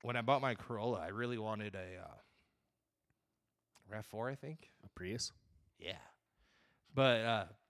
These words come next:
Speaker 1: beep, beep. I, I think it was the rav four. What's their, their other S U V?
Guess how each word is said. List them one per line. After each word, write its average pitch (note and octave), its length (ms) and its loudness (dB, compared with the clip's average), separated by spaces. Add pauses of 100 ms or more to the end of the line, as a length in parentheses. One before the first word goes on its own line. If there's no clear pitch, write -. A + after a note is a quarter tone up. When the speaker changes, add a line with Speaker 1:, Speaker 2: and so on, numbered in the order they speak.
(140)
Speaker 1:
beep, C#4+ 140 -2
beep. D4+ 220 -2 (320)
I, A#2+ 60 -2
I A#2 40 -2 (140)
think F#3+ 140 2
it F#3+ 40 4
was A2+ 80 -2
the G2+ 80 -6
rav F#2 200 -4
four. G#2+ 260 -6
What's D3 220 0
their, D3+ 160 -4
their C#3 180 0
other A#2+ 160 -2
S F2+ 200 -14
U F#2+ 80 -14
V? F#2+ 200 -18